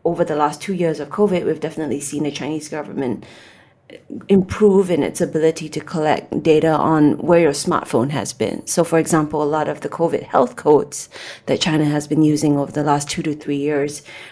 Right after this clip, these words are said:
which have been tracking your position and where you've been going in the last two weeks just to ascertain if you're a health risk, that's an additional layer, uh, of data that the Chinese government now has, like, the ability to collect on all its citizens in real time.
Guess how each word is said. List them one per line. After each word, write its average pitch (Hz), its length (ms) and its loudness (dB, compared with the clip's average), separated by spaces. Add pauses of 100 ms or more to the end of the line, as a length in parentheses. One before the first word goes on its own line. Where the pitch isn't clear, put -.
which 165 180 -6
have 147 180 -4
been 147 140 -4
tracking 170 500 -2
your 143 100 0
position 156 760 0
and 135 180 0
where 156 120 0
you've 151 260 -4
been 143 180 2
going 156 320 4
in 143 80 2
the 135 100 -2
last 139 300 -2
two 160 140 -4
weeks 139 240 -6
just - 240 -12
to - 80 -6
ascertain 151 560 -2
if 135 100 -6
you're 135 160 0
a - 80 -4
health 196 400 -2
risk, - 460 -10 (600)
that's 170 380 -2
an 151 240 -4 (100)
additional 190 460 2
layer, 143 640 0
uh, 156 340 -6
of - 220 -4
data 147 360 2
that - 140 0
the - 80 -6
Chinese 147 400 0
government 147 400 -2
now 139 220 0
has, 160 500 -6 (480)
like, - 260 -20
the 165 100 2
ability 165 400 2
to 151 120 -6
collect 147 360 -4
on 139 220 -8
all 190 180 4
its - 200 -2
citizens 143 500 0
in 151 140 -2
real 156 200 2
time. - 440 -2